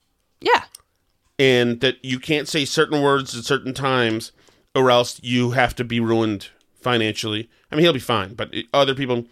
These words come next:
Speaker 2: have to have everything, all the stuff that they made built over their lives, including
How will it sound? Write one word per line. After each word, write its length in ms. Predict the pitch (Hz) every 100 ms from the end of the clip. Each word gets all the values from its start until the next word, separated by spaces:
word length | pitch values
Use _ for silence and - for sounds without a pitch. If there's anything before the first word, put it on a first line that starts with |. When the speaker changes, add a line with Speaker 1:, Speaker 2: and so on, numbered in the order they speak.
| _ _ _ _ -
Speaker 2:
have 220 | 143 143
to 80 | 147
have 80 |
everything, 380 | 131 127 131 127 135
all 140 | 135
the 100 | 131
stuff 300 | - 147 147
that 100 | 139
they 220 | 131 117 120
made 400 | 123 123 123 117
built 200 | 135 139
over 160 | 123
their 100 | 117
lives, 320 | 127 139 123 - - - - _ -
including 720 | 147 139 135 - 175 175 165